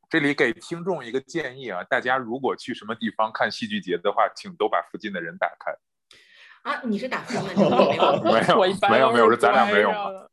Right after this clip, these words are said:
Speaker 2: 对，然后我是，就是搜哪一个，呃，戏剧公众号，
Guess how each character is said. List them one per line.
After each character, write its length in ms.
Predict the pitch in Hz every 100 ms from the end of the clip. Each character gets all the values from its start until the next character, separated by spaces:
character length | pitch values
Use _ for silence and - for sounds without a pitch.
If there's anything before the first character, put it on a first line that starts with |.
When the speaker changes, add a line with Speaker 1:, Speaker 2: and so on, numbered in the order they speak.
| _ _ _ _
Speaker 2:
对， 180 | 170 -
然 80 | 165
后 120 | 202
我 60 | 175
是， 300 | 226 208 -
就 180 | 233 208
是 180 | - - _ - - - -
搜 180 | - 262 269 269
哪 200 | 226 214
一 200 | 175 170
个， 420 | 170 247 269 220 - - _ _ _ _ -
呃， 200 | 190 196
戏 300 | - 320 220
剧 160 | 220
公 200 | 214 233
众 160 | 240 208
号， 540 | 202 262 170 170 -